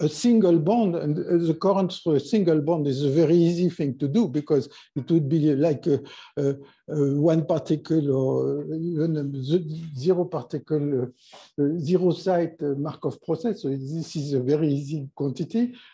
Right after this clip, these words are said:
and the same on the sa-, on the right. So essentially, the large deviation function, when you have weak contacts, you have to optimize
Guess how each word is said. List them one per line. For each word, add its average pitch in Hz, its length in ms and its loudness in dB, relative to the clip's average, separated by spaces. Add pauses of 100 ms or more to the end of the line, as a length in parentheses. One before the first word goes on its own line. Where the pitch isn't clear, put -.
and 160 120 0
the 175 120 2
same 220 420 2
on 170 140 0
the 170 100 0
sa-, 160 200 -2 (280)
on 151 100 -2
the 151 140 0
right. 127 300 -6
So 156 280 -6 (300)
essentially, 220 480 2
the 180 140 2
large 185 240 0
deviation 185 520 0
function, 170 520 -4
when 160 240 0
you 160 60 0
have 160 220 0
weak 165 280 -2
contacts, 214 480 0 (380)
you 175 100 4
have 180 160 0
to 196 160 4
optimize 220 640 0